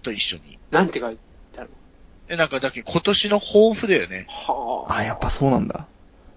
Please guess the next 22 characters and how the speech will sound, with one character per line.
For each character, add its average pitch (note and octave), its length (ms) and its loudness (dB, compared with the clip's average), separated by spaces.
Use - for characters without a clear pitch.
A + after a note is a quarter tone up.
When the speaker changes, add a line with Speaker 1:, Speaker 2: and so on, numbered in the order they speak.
Speaker 1:
う B2 60 -6
ん。 G#2+ 260 -6
何 C3+ 480 -4
し、 - 280 -6
何、 A2+ 360 -10
何 A#2+ 280 -8
を F#2+ 100 -8
頑 F#2 260 -10
張 F2+ 120 -8
る D#2 100 -14
み - 80 -20
た - 160 -14
い G#1+ 100 -20
な G#1 80 -20
や G1+ 100 -20
つ - 180 -14
を - 100 -20
さ。 - 160 -4
Speaker 3:
う A2 60 6
ん。 - 440 -4
Speaker 1:
書 A#2+ 140 -8
い A2 120 -10